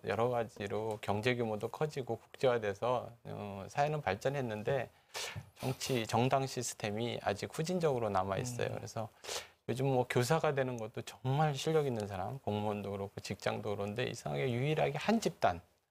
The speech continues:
Speaker 1: 딱 한 집단이 퀄리티가 너무 떨어집니다. <laughs> 어떻게 저런 사람들이 저 자리에 있지? 이럴
Speaker 2: 음.
Speaker 1: 정도로 난 놀랐거든요. 음, 그, 그런 문제가 이제 그런 분들이 우리 사회를 이제 잘못 이끌고 있어서 사람들이 그,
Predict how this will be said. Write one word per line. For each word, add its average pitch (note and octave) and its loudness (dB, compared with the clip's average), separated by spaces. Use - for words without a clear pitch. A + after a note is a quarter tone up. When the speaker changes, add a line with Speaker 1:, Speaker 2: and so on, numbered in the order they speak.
Speaker 1:
딱 G3+ 4
한 A#3+ 4
집단이 G#3+ 0
퀄리티가 C4 -2
너무 F3+ 4
떨어집니다. F3 4
<laughs> - 2
어떻게 B3+ 4
저런 A3 4
사람들이 G#3+ 2
저 D3+ -2
자리에 G3+ 2
있지? D3+ -4
이럴 E3 4
Speaker 2:
음. G#3 -4
Speaker 1:
정도로 G3 2
난 D#3 0
놀랐거든요. A#2+ 0
음, C3 -6
그, D3+ 2
그런 F#3 4
문제가 F#3+ 0
이제 D#3 -4
그런 F#3+ 2
분들이 F3+ -2
우리 C#3 -4
사회를 A#2+ -2
이제 A#2 -10
잘못 C3+ -2
이끌고 A#2+ -4
있어서 A2 -6
사람들이 D3 -6
그, A#2+ -4